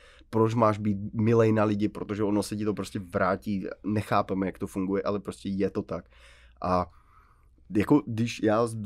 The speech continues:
vás dva s Evou jako znám, tak vy jste fakt jako jak Pat a Mat, ale každý v tom svém a dohromady jeden bez druhého, vy jste jak levá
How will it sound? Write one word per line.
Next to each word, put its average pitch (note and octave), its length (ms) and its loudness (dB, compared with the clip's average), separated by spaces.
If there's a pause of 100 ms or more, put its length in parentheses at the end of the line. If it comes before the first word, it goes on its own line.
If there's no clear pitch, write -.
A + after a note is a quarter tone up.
vás A2+ 240 6
dva A2 220 -2
s - 140 -6
Evou A2 220 2
jako A2 180 2
znám, A2 260 0
tak G2+ 180 -6
vy G2+ 200 -8
jste A2 160 -2
fakt - 240 -4
jako G#2 200 -2
jak - 140 -2
Pat - 300 -2
a G#2+ 40 4
Mat, F#2 320 -2
ale G2+ 180 2
každý G#2 300 -2
v - 80 -8
tom A#2+ 160 -4
svém F#2 400 0
a A2 60 2
dohromady A2 520 0
jeden A2 300 2
bez G#2+ 160 -2
druhého, G#2+ 360 -2
vy G#2 60 -6
jste - 160 -4
jak G#2+ 100 -2
levá G#2+ 240 4